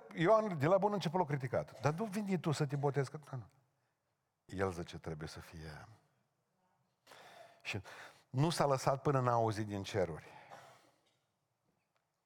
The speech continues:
Am ce face să ne, să ne spună și nouă, uh, Dumnezeu așa. Vreau să vă spun în seara asta,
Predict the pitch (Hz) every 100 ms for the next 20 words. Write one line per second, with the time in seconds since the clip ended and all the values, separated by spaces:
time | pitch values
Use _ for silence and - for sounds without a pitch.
0 | _ _ _ _ _ - - - _ _
1 | _ _ _ _ _ _ _ - 98 101
2 | 101 117 117 92 87 92 85 92 85 80
3 | - _ _ _ _ _ _ _ _ -
4 | - - - 95 85 - 113 98 107 98
5 | 92 85 78 80 - _ _ _ _ _
6 | _ - 85 82 80 80 _ _ _ _
7 | _ _ _ _ _ _ _ _ - -
8 | _ _ - 80 90 87 104 90 82 92
9 | 80 - _ _ - 107 - 95 92 -
10 | 104 92 - 98 92 92 -